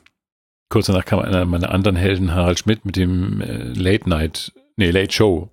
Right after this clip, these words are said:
ähm, um die Ecke, dieser extrem prominent besetzte Film, der aber so, das Ganze aber so in derb, hart, dunkel,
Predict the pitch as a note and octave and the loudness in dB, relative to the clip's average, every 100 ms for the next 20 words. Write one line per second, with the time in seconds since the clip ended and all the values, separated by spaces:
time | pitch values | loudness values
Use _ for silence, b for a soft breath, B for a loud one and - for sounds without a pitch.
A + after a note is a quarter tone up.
0 | _ F2 D#2+ D#2 D#2+ D2+ _ _ _ _ | _ -2 -2 -2 -4 -8 _ _ _ _
1 | _ - G#2+ E2+ - - F#2+ E2+ F2 E2+ | _ -4 -2 0 0 0 0 0 0 0
2 | E2+ - - - G2 - G#2+ - G2+ F#2+ | -2 -6 -12 -8 -8 -2 -2 0 0 2
3 | G2+ G2 F#2 F2+ - G2+ F#2+ G2 G2+ A#2 | 2 0 0 -2 0 2 2 0 -2 -8
4 | - - G2 F#2 F#2 F#2+ - G#2 - - | -10 -6 0 2 2 0 0 0 -2 -4
5 | G2 F#2 G2+ A2 A2 G#2 - E2+ - E2+ | -2 -2 -4 -2 0 0 -2 -2 0 0
6 | F2+ - - F2+ F2+ - - G#2 F#2 G2+ | -2 -6 -4 -4 -2 -6 -2 -2 0 0
7 | F#2 F2+ | 2 0